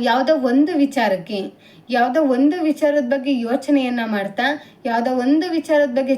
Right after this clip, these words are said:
ಚಿಂತೆಯನ್ನ ಮಾಡ್ತಾ, ಇನ್ನು ಮುಂದೆ ಬರೋಂಥ ಸಾಕಷ್ಟು ಒಳ್ಳೆ ವಿಚಾರಗಳಿಗೆ ನಾವು ಜಾಗನೇ ಕೊಡೋದಿಲ್ಲ. ಯಾಕಂದ್ರೆ ಒಂದೇ ವಿಷಯ ನಮ್ಮ ಮನಸ್ಸಲ್ಲಿ ತುಂಬಿ ಹೋಗಿರುತ್ತೆ. ಇನ್ನು ಬೇರೆ ಹೊಸ ಹೊಸ ವಿಷಯಗಳು, ಒಳ್ಳೆ ಒಳ್ಳೆ ವಿಷಯ, ವಿಚಾರಗಳಿಗೆ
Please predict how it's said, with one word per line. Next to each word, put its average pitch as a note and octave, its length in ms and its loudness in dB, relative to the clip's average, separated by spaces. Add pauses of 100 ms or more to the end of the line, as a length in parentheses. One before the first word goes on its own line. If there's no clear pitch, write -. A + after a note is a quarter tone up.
(120)
ಚಿಂತೆಯನ್ನ C4+ 560 2
ಮಾಡ್ತಾ, B3 380 -2 (300)
ಇನ್ನು C4+ 180 4
ಮುಂದೆ C#4+ 380 2
ಬರೋಂಥ C#4 420 2 (180)
ಸಾಕಷ್ಟು C#4 480 0 (100)
ಒಳ್ಳೆ B3+ 320 -2
ವಿಚಾರಗಳಿಗೆ C4+ 800 0 (280)
ನಾವು A#3+ 220 -4 (200)
ಜಾಗನೇ A#3+ 420 -2
ಕೊಡೋದಿಲ್ಲ. G3+ 520 -6 (760)
ಯಾಕಂದ್ರೆ E4 360 0 (140)
ಒಂದೇ D#4 280 0
ವಿಷಯ D#4+ 360 -2 (340)
ನಮ್ಮ C4 200 0 (120)
ಮನಸ್ಸಲ್ಲಿ C#4+ 420 0
ತುಂಬಿ D4+ 340 2
ಹೋಗಿರುತ್ತೆ. A3+ 560 -2
ಇನ್ನು A3 220 -4 (100)
ಬೇರೆ D4 340 2 (340)
ಹೊಸ A3 220 -6 (160)
ಹೊಸ D#4 260 0
ವಿಷಯಗಳು, C4+ 560 0 (300)
ಒಳ್ಳೆ C#4 260 0
ಒಳ್ಳೆ D4+ 300 2
ವಿಷಯ, B3+ 340 -4 (140)
ವಿಚಾರಗಳಿಗೆ C#4 800 -2